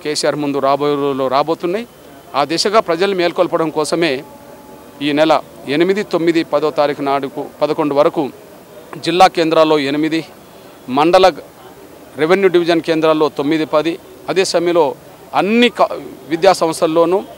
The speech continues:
అన్ని గ్రామాల్లోనూ ఇటు విద్యార్థులు, అన్ని సంఘాల నాయకత్వంలో ఖచ్చితంగా దీక్షలు, రాస్తారోకోలు, ప్రదర్శనలు కొనసాగిస్తాం.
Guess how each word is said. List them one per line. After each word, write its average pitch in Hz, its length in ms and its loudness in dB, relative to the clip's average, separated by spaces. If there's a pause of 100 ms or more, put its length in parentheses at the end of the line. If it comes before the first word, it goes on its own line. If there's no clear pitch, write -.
(100)
అన్ని 220 240 2
గ్రామాల్లోనూ 165 600 2 (480)
ఇటు 135 100 -6 (100)
విద్యార్థులు, 196 520 6 (360)
అన్ని 220 240 0
సంఘాల 190 340 4
నాయకత్వంలో 165 560 2 (400)
ఖచ్చితంగా 151 420 -2
దీక్షలు, 175 400 0 (720)
రాస్తారోకోలు, 180 580 4 (120)
ప్రదర్శనలు 156 500 2 (400)
కొనసాగిస్తాం. 160 580 0